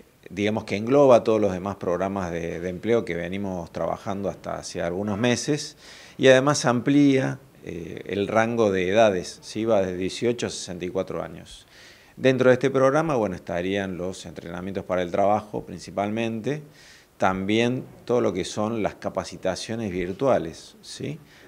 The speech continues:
Hay una serie de capacitaciones virtuales que está dando el, el ministerio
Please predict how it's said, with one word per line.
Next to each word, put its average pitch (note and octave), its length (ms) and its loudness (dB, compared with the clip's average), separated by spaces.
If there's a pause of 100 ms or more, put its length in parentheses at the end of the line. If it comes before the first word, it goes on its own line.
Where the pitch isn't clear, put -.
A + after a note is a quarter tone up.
Hay G2+ 200 0
una G#2 200 0
serie G#2+ 220 0
de G2+ 40 0
capacitaciones F#2+ 640 -2
virtuales G2 340 -2
que F2 40 -10
está - 160 -8
dando F#2 300 -4
el, F2 260 -8
el F2+ 140 -10
ministerio G2 580 -4